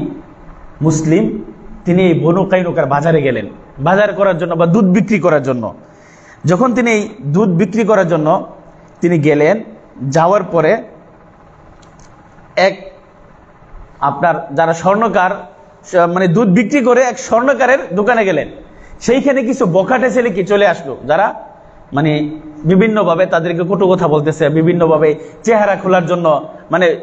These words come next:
তখন কি পর্দা, মানে ফেস দেখার জন্য বিভিন্নভাবে উস্কাইতেছে।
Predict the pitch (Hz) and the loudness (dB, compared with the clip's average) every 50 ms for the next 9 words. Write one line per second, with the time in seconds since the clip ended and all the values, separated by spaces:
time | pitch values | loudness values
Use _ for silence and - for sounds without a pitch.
0 | - - - 185 208 208 180 220 196 156 - 208 214 208 180 208 208 196 185 - | -6 -4 0 0 0 0 0 0 0 0 2 2 0 2 2 2 2 0 0 -2
1 | - 160 165 165 160 156 147 160 - - 190 190 196 175 156 214 196 202 180 156 | -2 -2 0 0 0 0 -2 -4 -4 0 0 0 2 2 0 0 0 0 0 0
2 | 175 165 165 160 151 151 151 - - - - 160 196 185 226 226 208 202 202 185 | -2 0 2 2 2 2 -2 -6 -14 -10 -2 2 2 4 4 2 2 0 0 0
3 | 180 180 - - 180 247 233 - - 240 226 175 208 185 160 170 147 139 - - | 0 0 0 0 0 -2 -2 0 0 -2 0 0 -2 -2 0 0 -2 -2 -4 -10